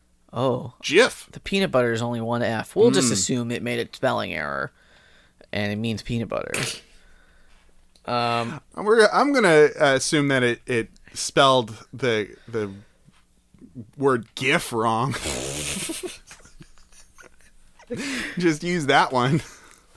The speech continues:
Speaker 1: I like using the restroom.
Speaker 2: Yeah, I wanna use the bathroom.
Speaker 1: <laughs>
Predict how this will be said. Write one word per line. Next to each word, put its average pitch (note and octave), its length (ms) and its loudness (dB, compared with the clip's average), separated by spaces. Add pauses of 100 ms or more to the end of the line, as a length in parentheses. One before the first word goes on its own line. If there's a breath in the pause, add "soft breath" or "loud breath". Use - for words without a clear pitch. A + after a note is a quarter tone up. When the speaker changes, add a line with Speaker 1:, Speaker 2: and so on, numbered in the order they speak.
Speaker 1:
I F#3 500 6 (180)
like D3 500 4 (220)
using B2+ 340 -2
the D#3+ 80 -4
restroom. F3+ 340 0
Speaker 2:
Yeah, D#3 120 8
I E3 40 8
wanna F3+ 160 6
use D#3+ 160 2
the B2+ 220 4
bathroom. A#2+ 500 4
Speaker 1:
<laughs> G4+ 60 6